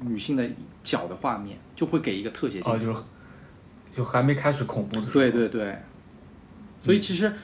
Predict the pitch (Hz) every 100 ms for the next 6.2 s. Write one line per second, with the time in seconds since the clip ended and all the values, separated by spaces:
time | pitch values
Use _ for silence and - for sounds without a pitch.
0 | - - 151 117 147 190 196 143 117 123
1 | 101 - 175 - 135 131 131 - - -
2 | - 101 95 95 - - - - 127 113
3 | - 175 107 98 101 120 127 101 92 -
4 | - - - - 185 165 120 - - -
5 | - - - - 131 113 101 - - -
6 | 120 98